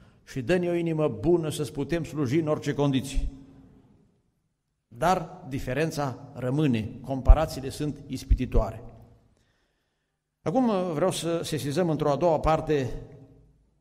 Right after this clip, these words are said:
o altă perspectivă care are menirea să rezolve lucrurile. Și să nu trăim o viață de plângeri.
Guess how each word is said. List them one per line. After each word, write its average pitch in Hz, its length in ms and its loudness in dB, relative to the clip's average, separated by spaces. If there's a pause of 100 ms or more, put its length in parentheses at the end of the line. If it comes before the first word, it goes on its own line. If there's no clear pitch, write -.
(580)
o 135 100 -6
altă 143 240 0
perspectivă 117 680 -6 (1000)
care 135 360 -4
are 143 160 -2
menirea 131 360 0
să 120 120 -10
rezolve 117 400 -2
lucrurile. 113 520 -6 (1500)
Și - 140 -4
să 143 140 -2
nu 180 160 2
trăim 165 280 -2
o 139 100 -4
viață 143 580 -2 (280)
de 123 80 -8
plângeri. 107 560 -4